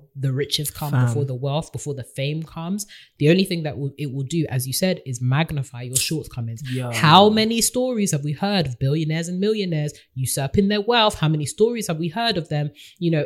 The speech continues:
Speaker 1: exploiting the poor, exploiting people, these horrific stories that we hear in the news every day? And you think you're different because once you get rich, you're gonna be good.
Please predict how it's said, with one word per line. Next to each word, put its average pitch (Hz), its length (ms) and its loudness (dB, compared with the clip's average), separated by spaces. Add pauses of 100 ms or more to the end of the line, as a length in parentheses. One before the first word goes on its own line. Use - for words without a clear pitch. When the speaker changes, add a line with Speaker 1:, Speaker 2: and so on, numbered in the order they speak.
Speaker 1:
exploiting 151 600 0
the 214 60 6
poor, 220 440 6
exploiting 151 580 -2
people, 233 300 -4
these 170 160 -6
horrific 156 500 -6
stories 247 400 -4
that - 160 -2
we 175 80 -2
hear 208 280 4 (260)
in 151 80 0
the 151 100 2
news 190 300 0 (100)
every 165 280 -2
day? 220 240 2
And 135 180 -2
you 135 60 -2
think 190 340 6
you're 190 80 -4
different 190 420 -2
because 151 300 -2
once - 260 -4
you 202 60 0
get 208 180 6
rich, 240 220 -2
you're 156 100 0
gonna 170 160 -4
be 185 160 -8
good. 220 280 -2